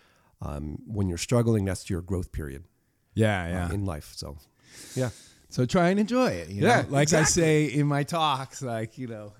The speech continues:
Speaker 2: you gotta take that one moment where it's not horrible and everything's not going wrong, and actually, you know, focus and, and take that moment, you know, if you will. So
Speaker 1: And be present.
Speaker 2: be present in it. Yeah, exactly.
Speaker 1: And that's a skill.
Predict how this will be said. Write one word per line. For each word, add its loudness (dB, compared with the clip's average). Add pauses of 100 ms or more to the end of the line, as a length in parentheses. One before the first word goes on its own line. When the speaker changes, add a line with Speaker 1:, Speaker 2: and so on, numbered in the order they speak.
(120)
Speaker 2:
you -8
gotta -2
take -2
that 0
one 2
moment 0
where -2
it's -4
not -2
horrible 0
and -2
everything's -4
not -4
going -2
wrong, 0
and -4
actually, -6 (240)
you -8
know, -6
focus -8
and, -4
and -12 (100)
take 2
that -4
moment, -2 (260)
you -8
know, -6
if -8
you -2
will. -6
So -8
Speaker 1:
And 0
be 2
present. -2 (400)
Speaker 2:
be 6
present 4
in -2
it. -6
Yeah, -4
exactly. -6 (300)
Speaker 1:
And -2
that's -4
a -2
skill. -2